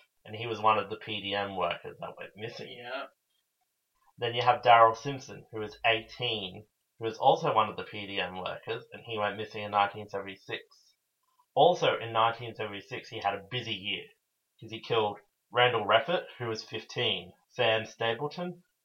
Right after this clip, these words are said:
Speaker 1: fourteen, Michael Bonin, seventeen, William Carroll, sixteen, Rick Johnson, seventeen, Kenneth Parker, sixteen,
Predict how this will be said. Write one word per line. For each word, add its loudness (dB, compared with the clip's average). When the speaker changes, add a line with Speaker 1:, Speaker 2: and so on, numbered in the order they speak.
Speaker 1:
fourteen, 0
Michael 6
Bonin, 6
seventeen, 0
William -2
Carroll, 6
sixteen, -6
Rick 8
Johnson, 4
seventeen, 0
Kenneth 2
Parker, 6
sixteen, -8